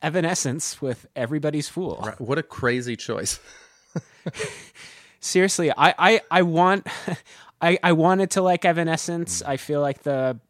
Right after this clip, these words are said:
Speaker 1: this is, like, a straight up message song.
Speaker 2: Mm.
Speaker 1: Um, and perhaps the first wave of people who, uh, truly would have been behind freeing Britney.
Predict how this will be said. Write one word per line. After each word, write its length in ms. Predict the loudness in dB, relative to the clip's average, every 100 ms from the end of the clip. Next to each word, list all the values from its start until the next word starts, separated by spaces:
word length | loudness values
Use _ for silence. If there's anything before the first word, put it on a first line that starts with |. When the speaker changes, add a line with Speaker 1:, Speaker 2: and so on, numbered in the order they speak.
| -10
Speaker 1:
this 220 | -4 -2
is, 80 | -2
like, 140 | -4 -4
a 40 |
straight 260 | -6 -6 -6
up 120 | -6
message 480 | -8 -8 -8 -10 -8
song. 440 | -8 -6 -6 -6
Speaker 2:
Mm. 200 | -6 -10 _ _ -8
Speaker 1:
Um, 160 | -6
and 220 | -4 -4 0
perhaps 360 | 2 2 0
the 80 | -8
first 340 | -6 -6 -6 -4
wave 280 | -4 -4
of 180 | -6 -10
people 340 | -10 -8 -6 -8
who, 280 | -6 -4
uh, 240 | -2 -4 -6 _ _
truly 320 | -10 -6 -4 -4
would 160 | -4
have 240 | -4 -6 -6
been 160 | -6
behind 300 | -4 -4 -6
freeing 260 | -6 -4 -4
Britney. 400 | -4 -8 -10 -14